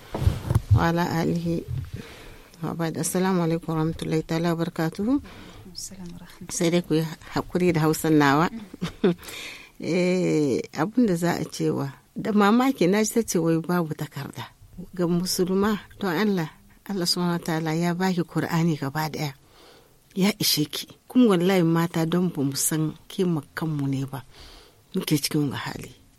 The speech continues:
Speaker 1: Lokacin manzo Allah sallallahu alaihi wasallam, akwai wata mace, ta zuwa mai gidan sai ya ce ma-, haka dai ya ce mata ita ma ta tahiyyarta. Khawla ake ce mata.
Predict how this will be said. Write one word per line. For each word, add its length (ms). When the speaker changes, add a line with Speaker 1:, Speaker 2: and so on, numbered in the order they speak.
Speaker 1:
Lokacin 400
manzo 320
Allah 240
sallallahu 480
alaihi 160
wasallam, 320
akwai 320
wata 160
mace, 400
ta 240
zuwa 400
mai 140
gidan 320
sai 160
ya 80
ce 80
ma-, 240
haka 240
dai 240
ya 80
ce 160
mata 160
ita 160
ma 160
ta 80
tahiyyarta. 480
Khawla 480
ake 160
ce 80
mata. 320